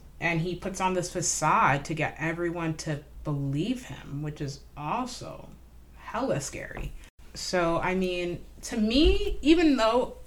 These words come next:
you know, the case was, like, circumstantial, like, pretty circumstantial, I think that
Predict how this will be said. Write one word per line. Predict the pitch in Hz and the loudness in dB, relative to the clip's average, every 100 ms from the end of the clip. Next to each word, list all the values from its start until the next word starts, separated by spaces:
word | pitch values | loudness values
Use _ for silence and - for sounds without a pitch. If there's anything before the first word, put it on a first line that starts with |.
| - | -16
you | - 254 | -6 -2
know, | 180 156 | 2 2
the | 180 | 0
case | - 208 208 196 | -2 -2 -2 -2
was, | 180 | -2
like, | 170 160 156 - - - - - | 0 0 -2 -12 -14 -14 -16 -18
circumstantial, | - - 226 190 175 - 160 175 185 208 220 | -10 -4 -2 -2 -4 -2 0 0 0 0 0
like, | 202 165 - | 2 0 -2
pretty | 208 196 | -2 0
circumstantial, | 190 185 165 160 165 180 202 202 160 | 0 -2 -4 -2 -2 -2 -4 -4 0
I | 165 190 | 2 2
think | 190 170 180 190 - | 0 -2 -2 -4 0
that | 165 151 147 135 | 4 6 6 2